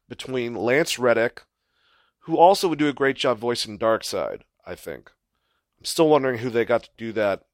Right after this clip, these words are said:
in the Snyder Cut, 'cause I feel like it's gonna be someone we're like, "Oh!" Um, but either Lance Reddick or, um, Ken Watanabe from Godzilla and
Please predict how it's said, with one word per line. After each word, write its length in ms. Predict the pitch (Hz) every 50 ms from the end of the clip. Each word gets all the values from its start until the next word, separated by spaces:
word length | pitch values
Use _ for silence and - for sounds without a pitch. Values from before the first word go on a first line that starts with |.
| _ _
in 200 | - 117 113 110
the 80 | 101 95
Snyder 340 | - - 123 113 107 101
Cut, 240 | 95 - 98 87 -
'cause 140 | - 98 101
I 80 | 101 98
feel 160 | - 113 110
like 100 | 107 -
it's 120 | - -
gonna 120 | - 101 92
be 120 | 95 98
someone 360 | - - 113 104 107 104 101
we're 100 | 95 95
like, 200 | 95 95 95 - -
"Oh!" 1040 | - 156 175 190 190 202 202 202 202 202 202 202 196 190 180 160 143 120 104 - _ _ _ _ _ _ _ _ _ _ _ _ _ _ _ _ -
Um, 460 | 92 104 104 101 101 95 92 98 98 - _
but 320 | - 131 127 120 101 - _ _ _ _ _ _ _ _ _ _ _ _ _ _ _ _ _ _ _ _ _ _ _ _
either 280 | 135 170 165 190 185 170
Lance 300 | 170 180 190 185 - -
Reddick 400 | 135 151 151 160 165 165 - - - _ _ _ _ _ _ _ _ _ _ _ _ _ _ _ _ _ _ _ _ _ _
or, 480 | 120 127 131 135 143 143 143 143 143 143
um, 760 | 135 127 139 139 139 143 143 143 135 139 143 143 143 143 - _ _ _ -
Ken 180 | - 160 160
Watanabe 600 | 156 165 160 - - 143 147 165 151 107 80 - - _ _ _ _ _ _ _ _
from 160 | - 107 110
Godzilla 720 | 104 123 123 123 107 123 127 127 127 123 123 127 123 117 104
and 220 | 101 98 98